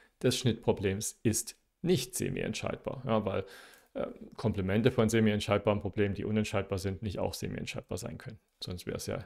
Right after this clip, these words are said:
insgesamt entscheidbar. Sie erinnern sich, zwei halbe Entscheidbarkeiten ergeben eine ganze. Ähm, ebenso ist also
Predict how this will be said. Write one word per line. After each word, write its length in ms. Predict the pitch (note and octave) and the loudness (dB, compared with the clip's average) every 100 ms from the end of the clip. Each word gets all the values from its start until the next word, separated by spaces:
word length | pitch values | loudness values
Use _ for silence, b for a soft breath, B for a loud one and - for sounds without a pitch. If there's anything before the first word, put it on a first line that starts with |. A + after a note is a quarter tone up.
| - | -4
insgesamt 540 | G#2+ F#2+ G2+ F#2 F2 | -2 0 -2 -2 -2
entscheidbar. 460 | F#2 - F#2 - F2 | -6 -2 -4 -2 -4
Sie 80 | F2+ | -2
erinnern 200 | G2 F#2+ | -2 -2
sich, 160 | F2+ | -4
zwei 200 | - F2+ | -2 -2
halbe 280 | E2+ F#2 F#2 - - | 0 -2 -2 -4 -4
Entscheidbarkeiten 920 | G#2+ - F#2 - - - - - - | -4 -2 -4 -4 -8 -6 -6 -8 -10
ergeben 360 | - F#2 F#2+ - | -10 -8 -6 -6
eine 180 | F2 F2+ | -6 -4
ganze. 340 | - F#2+ - - B B B B B B B - | -2 -2 -4 -10 B B B B B B B 2
Ähm, 380 | A#2 A2+ - - _ _ _ - _ _ _ _ _ _ _ _ _ _ _ - | 4 4 2 -16 _ _ _ -20 _ _ _ _ _ _ _ _ _ _ _ 8
ebenso 540 | B2+ C3 D#3+ C3+ C#3+ | 10 10 8 4 4
ist 360 | D#3 B2+ - - | 6 4 2 4
also 540 | G#2 G#2 A2+ A#2+ A2+ | 4 6 4 2 -2